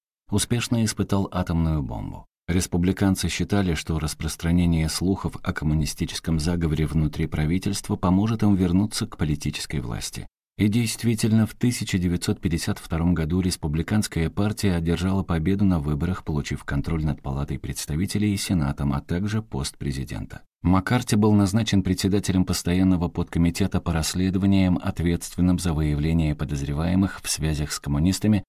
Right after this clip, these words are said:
не только в правительстве, но и в широких слоях общества. Маккарти считал особенно важным очистить систему образования от тех, кто в его представлении был врагом Америки. В частности, в рамках этой своей деятельности в апреле тысяча девятьсот пятьдесят третьего года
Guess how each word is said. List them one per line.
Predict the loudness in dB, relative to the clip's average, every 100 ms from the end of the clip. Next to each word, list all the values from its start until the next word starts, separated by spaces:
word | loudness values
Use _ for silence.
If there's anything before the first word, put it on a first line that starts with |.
| _ _
не | 2
только | 4 2 0
в | -4
правительстве, | 0 0 0 0 -4 0 2
но | 4 2 0
и | -2
в | -4
широких | -4 -4 -4 -6 -8
слоях | -6 -6 -6 -10
общества. | -10 -10 -10 -12 -16 _ _ _ _ _ _
Маккарти | 2 2 2 0 0
считал | 0 2 2 2
особенно | 2 2 4 6 4
важным | 2 2 4 4
очистить | 2 0 0 -2
систему | -2 0 2 2
образования | 4 2 0 2 2 4 2
от | 0
тех, | 0 -2 -2
кто | -6 -6 -4
в |
его | -2 -2 -2
представлении | -4 -8 -6 -2 2 4 4
был | 4 2 0
врагом | -2 -2 -2 -2
Америки. | -4 -6 -12 -14 -14 _ _ _ _ -4
В |
частности, | 0 2 4 2 2
в | 2
рамках | 4 2 2 -2 0
этой | 0 0
своей | 0 2 2
деятельности | 4 4 2 2 2 2 0
в |
апреле | -2 0 0 0
тысяча | 0 -2 0 -4
девятьсот | -2 -2 -2 -4 -4
пятьдесят | -4 -4 -4
третьего | -2 -4 -2 -2
года | 0 0